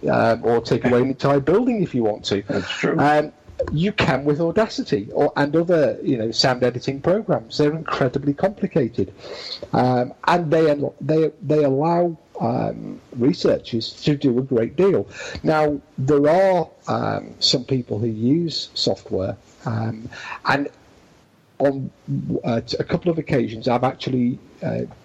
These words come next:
Speaker 1: worked with these people to use, uh, to look at or listen to E V P. Now, these people for, are called forensic acoustic analysts or forensic audio analysts, and they're actually, their primary job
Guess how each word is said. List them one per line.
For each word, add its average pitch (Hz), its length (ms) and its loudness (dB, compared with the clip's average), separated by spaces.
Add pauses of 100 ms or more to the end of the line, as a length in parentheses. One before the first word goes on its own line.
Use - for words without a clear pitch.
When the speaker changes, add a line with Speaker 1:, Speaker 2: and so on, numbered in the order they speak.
(220)
Speaker 1:
worked 143 320 2
with 139 160 -2
these 143 180 2
people 117 380 -4
to - 160 -6
use, 120 400 -4
uh, 117 400 -4 (500)
to 110 340 -2 (600)
look 135 320 0
at 127 240 0
or 120 120 0
listen 131 460 0
to 107 420 0 (600)
E 123 140 0
V 117 160 -2
P. 143 260 2 (440)
Now, 131 140 2
these 180 240 2
people 143 500 0
for, 143 360 -2
are 123 120 2
called 123 280 -6
forensic 131 640 -2 (480)
acoustic 120 680 -4 (300)
analysts 107 600 -2
or 101 120 0
forensic 120 520 -4
audio 110 340 0
analysts, 107 540 -6 (400)
and 127 100 2
they're 151 80 4
actually, 170 440 2
their 143 200 2
primary 165 640 0
job 110 400 0